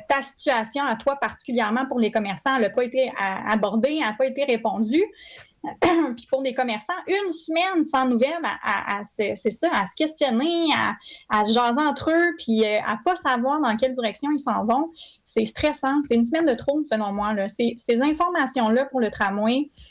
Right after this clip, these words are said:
elles doivent sortir tout en même temps, de manière structurée. Euh,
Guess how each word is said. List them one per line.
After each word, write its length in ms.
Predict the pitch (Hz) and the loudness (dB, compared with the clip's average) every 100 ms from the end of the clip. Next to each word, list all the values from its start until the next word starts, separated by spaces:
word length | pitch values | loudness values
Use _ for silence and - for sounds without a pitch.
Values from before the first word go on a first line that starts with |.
| _ _ | _ _
elles 160 | 220 214 | 0 2
doivent 200 | 262 277 | 0 0
sortir 400 | - 208 - 269 277 _ _ | -6 -8 0 0 0 _ _
tout 160 | 339 339 | -2 2
en 120 | 247 | 0
même 260 | 208 196 190 | 0 -2 0
temps, 240 | 233 247 | 2 2
de 60 | 247 | 4
manière 400 | 208 208 233 233 | 2 2 0 -2
structurée. 840 | - - 320 - 240 208 233 262 262 - - 226 | -6 -2 -2 0 0 2 0 0 -6 -20 -4 2
Euh, 440 | 226 220 220 214 | 4 4 4 2